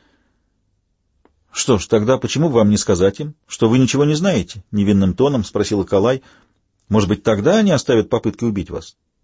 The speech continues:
Никогда об этом не думали?» Варнава с досадой посмотрел на нее. «Мы не хотим, чтобы они знали,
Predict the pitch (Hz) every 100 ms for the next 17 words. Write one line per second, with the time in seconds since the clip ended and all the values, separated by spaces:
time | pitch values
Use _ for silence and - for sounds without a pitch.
0 | _ _ - 123 160 165 180 180 170 175
1 | 214 196 107 _ _ _ _ - 90 104
2 | 131 120 85 107 - 107 82 - 107 107
3 | 139 117 95 87 - _ _ - - _
4 | _ _ _ _ - 113 135 - 147 123
5 | 85 - 85 90 90 78 127 131 76